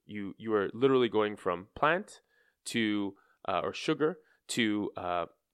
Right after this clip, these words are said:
to, to, to meat, right? And you, you're not building the whole animal. You're not building bones. You're not building waste heat energy. You're not growing an animal. It just goes directly from, you know, uh, cells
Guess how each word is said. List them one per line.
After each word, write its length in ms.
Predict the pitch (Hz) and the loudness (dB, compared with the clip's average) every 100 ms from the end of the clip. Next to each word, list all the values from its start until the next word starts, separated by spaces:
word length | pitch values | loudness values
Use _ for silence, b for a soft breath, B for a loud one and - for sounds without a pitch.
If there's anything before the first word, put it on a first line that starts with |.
| - | -14
to, 320 | - 101 90 - | -8 -6 -6 -10
to, 240 | - 92 - | -12 -12 -12
to 140 | - 90 | -16 -16
meat, 220 | 87 - _ _ - | -16 -18 _ _ -4
right? 180 | 104 104 | -2 -2
And 360 | - 107 101 98 - b | -2 0 0 -2 -14 b
you, 160 | b 110 | b -8
you're 120 | 107 | -4
not 240 | 110 117 - | 2 2 2
building 220 | 117 110 | 0 0
the 80 | 95 | 0
whole 200 | 120 120 | 2 2
animal. 400 | 101 104 104 110 | 2 2 -2 -4
You're 100 | 95 | -2
not 180 | 101 117 | 0 0
building 240 | 127 123 | -2 0
bones. 380 | 101 95 95 95 | 2 2 0 -6
You're 80 | 95 | -4
not 180 | 98 | -4
building 320 | 117 113 113 107 b b b _ _ | -2 -2 -2 -8 b b b _ _
waste 460 | 113 101 117 - - | -8 -2 -2 -2 -10
heat 220 | 117 110 | -8 -6
energy. 520 | 95 92 90 87 92 - b b | -6 -8 -8 -10 -12 -14 b b
You're 120 | 104 | -4
not 280 | 104 110 - | 0 0 0
growing 380 | 95 110 110 104 | 2 4 4 0
an 60 | 92 | -2
animal. 460 | 98 95 82 82 - | -2 -4 -8 -10 -8
It 120 | - | -6
just 200 | 104 - | -6 0
goes 220 | 98 90 | 0 0
directly 420 | - 95 98 104 | -2 0 0 -2
from, 360 | 95 92 87 87 - | -4 -4 -6 -8 -10
you 100 | 95 | -8
know, 160 | 85 - b b - | -8 -12 b b -4
uh, 260 | 87 82 69 _ _ _ _ _ _ _ - | 0 0 -2 _ _ _ _ _ _ _ -12
cells 580 | - - 127 143 190 - | -4 4 6 6 2 -6